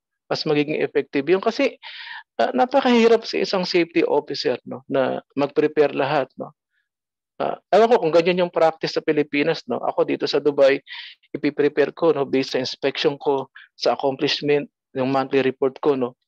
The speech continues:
Isa yun sa pinipresent ko sa committee, no? So, kung ako pa yung secretary, magpe-prepare ng minutes, no? Parang burden na sa akin yun, no?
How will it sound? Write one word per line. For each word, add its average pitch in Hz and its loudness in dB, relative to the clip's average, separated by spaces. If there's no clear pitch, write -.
Isa 143 0
yun 175 4
sa 165 -2
pinipresent 147 -2
ko - -2
sa 135 -2
committee, 139 0
no? 127 -6
So, - 0
kung - -2
ako 170 0
pa 185 4
yung 180 0
secretary, 160 0
magpe-prepare 135 0
ng 139 -2
minutes, 143 -2
no? 139 -6
Parang 180 -2
burden 156 2
na 147 -4
sa - -4
akin - -16
yun, - -20
no? - -8